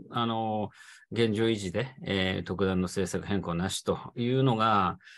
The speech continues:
あの、大半の見方なんですが、また、やっぱり一部でね、あの、去年のやっぱり十二月のあの、サプライズ変更っていうものが、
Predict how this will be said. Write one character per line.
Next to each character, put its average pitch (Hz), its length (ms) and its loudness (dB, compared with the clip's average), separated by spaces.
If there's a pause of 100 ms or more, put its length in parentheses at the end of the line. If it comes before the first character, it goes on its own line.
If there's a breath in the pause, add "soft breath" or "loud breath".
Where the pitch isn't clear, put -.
(400 loud breath)
あ 101 300 0
の、 95 560 -4
大 101 160 0
半 101 200 0
の 101 80 2
見 101 100 0
方 120 280 -2
な 127 140 2
ん 117 80 0
で 95 60 0
す 95 180 -6
が、 101 440 0
ま 135 200 2
た、 135 180 -4
や 175 120 2
っ 180 40 -16
ぱ 233 100 2
り 185 120 6
一 220 220 -2
部 247 100 -4
で 117 140 -2
ね、 131 200 -4 (120)
あ 101 180 0
の、 101 140 0
去 143 120 0
年 147 140 4
の 107 80 2
や 90 60 2
っ - 20 -6
ぱ - 80 -4
り 92 120 0
十 101 180 -4
二 113 140 -2
月 110 260 -4
の 104 160 0
あ 104 40 2
の、 104 140 0
サ 101 140 -6
プ - 160 -2
ラ 113 160 4
イ 110 80 0
ズ 110 160 -4
変 127 260 -2
更 95 200 -4
っ 87 60 -10
て - 140 -12
い 98 60 -4
う - 20 -4
も 95 120 -2
の 101 120 -2
が、 92 340 2